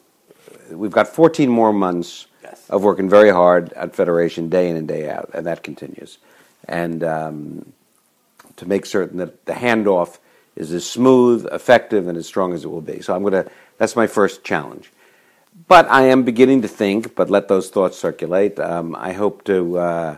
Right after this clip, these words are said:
Speaker 1: um, I will still have a consulting relationship to the Federation to help in any way they want. There are some teaching opportunities. There are two each opportunities in areas in particular. One is the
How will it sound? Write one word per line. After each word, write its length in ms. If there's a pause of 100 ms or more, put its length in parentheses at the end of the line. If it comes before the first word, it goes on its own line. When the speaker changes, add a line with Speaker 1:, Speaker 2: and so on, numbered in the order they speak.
(540)
Speaker 1:
um, 500
I 200
will 140
still 160
have 220
a 200 (360)
consulting 500
relationship 600
to 40
the 80
Federation 500
to 80
help 220
in 60
any 140
way 160
they 140
want. 440 (560)
There 100
are 60
some 140
teaching 380
opportunities. 680
There 120
are 40
two 260
each 260 (160)
opportunities 600
in 160 (380)
areas 280
in 80
particular. 480
One 200
is 240 (400)
the 280